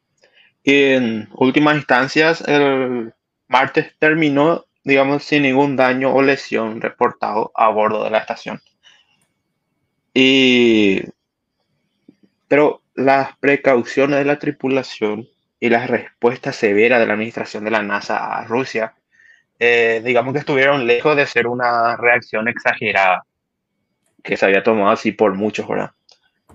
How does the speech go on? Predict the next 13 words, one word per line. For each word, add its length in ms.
Ya 100
que 120
los 200
desechos 480
espaciales, 600
como 560
los 360
creados 580
en 180
una 540
ruptura 480
de 160
Cosmos, 560